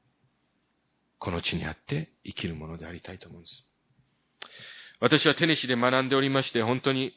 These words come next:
あのー、南部が大好きです。今もね、光景が浮か-、浮かんでくるし、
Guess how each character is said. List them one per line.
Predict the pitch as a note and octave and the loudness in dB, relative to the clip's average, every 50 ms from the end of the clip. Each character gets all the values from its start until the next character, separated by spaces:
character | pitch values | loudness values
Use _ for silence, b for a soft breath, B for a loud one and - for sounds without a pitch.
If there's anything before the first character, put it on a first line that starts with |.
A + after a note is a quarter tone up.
| _ _ - | _ _ -4
あ | A2 A#2 | -2 0
の | A#2 A#2+ A#2+ A#2+ A#2+ A#2+ A#2+ A#2+ A#2+ A#2+ A#2+ A#2 A#2 A#2 | 2 2 2 2 2 2 2 2 2 2 2 0 0 -2
ー、 | A#2 - - _ _ _ - | -4 -6 -12 _ _ _ 0
南 | A2 C3 C#3+ D3+ D3 | 4 6 6 8 8
部 | C3+ C3 | 8 8
が | B2+ B2 G2+ | 8 8 8
大 | - B2 D3+ E3 | 8 6 6 6
好 | - - | 4 0
き | - - | -8 -2
で | D3+ D3 C#3 B2+ | 0 0 0 0
す。 | - - - - - - - | -2 -8 -14 -14 -16 -12 -6
今 | - D3 D#3 D#3+ D#3 D3+ | -4 0 4 4 4 6
も | C#3+ C#3+ C3 C3 | 6 4 4 4
ね、 | B2+ C3 B2+ B2+ B2 B2 - | 4 2 2 2 0 -2 -4
光 | - - C#3 B2+ - | -2 -2 -2 -2 0
景 | - C3 A#2+ | -2 -4 -2
が | A2+ A#2+ | -2 -2
浮 | A#2+ A#2 | -2 -2
か-、 | - - C3 A#2+ - _ _ - | -2 -4 -4 -4 -4 _ _ -8
浮 | B2 B2 B2+ A#2+ | -2 -2 -2 2
か | - C3+ B2 | 4 4 4
ん | B2 A#2 | 4 2
で | B2 A#2+ | 0 0
く | - - C3 | 0 0 0
る | B2+ A#2+ | 2 2
し、 | - - B2 G#2+ | 2 2 2 0